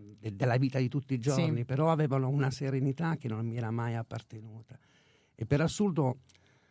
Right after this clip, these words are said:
Speaker 1: ho, eh, iniziato ad anelare proprio quel tipo di serenità, ed è quella che poi oggi mi permette in qualche modo, ecco, di essere nelle situazioni, di aver incominciato a ricostruire completamente la mia vita,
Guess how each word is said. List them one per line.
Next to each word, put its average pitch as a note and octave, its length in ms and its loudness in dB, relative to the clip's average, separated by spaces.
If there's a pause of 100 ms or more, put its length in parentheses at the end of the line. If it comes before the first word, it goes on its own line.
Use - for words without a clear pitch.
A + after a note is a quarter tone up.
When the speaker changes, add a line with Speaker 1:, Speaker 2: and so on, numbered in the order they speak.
(220)
Speaker 1:
ho, C3 300 4
eh, C#3 240 0
iniziato D3 720 2
ad A2 120 0
anelare C3 460 2
proprio C3 380 -2 (200)
quel D3 360 0
tipo D3+ 380 2
di G#2+ 80 -4
serenità, G#2+ 760 -10 (640)
ed A#2+ 140 0
è D3 80 2
quella E3 300 2
che A#2+ 140 -2
poi C3+ 200 0
oggi C3 320 0
mi A#2+ 140 -2
permette B2 760 -2
in A#2+ 160 -8
qualche B2 300 -4
modo, C3+ 320 2
ecco, A#2+ 340 -4
di A#2 300 -8
essere B2 480 -4
nelle A#2 220 -2
situazioni, B2+ 920 -2
di A2 100 -8
aver B2 260 -2
incominciato B2 880 -4
a A#2 40 2
ricostruire A#2+ 840 -2
completamente B2 760 -4
la A2 120 -4
mia B2+ 180 -2
vita, C3+ 420 -2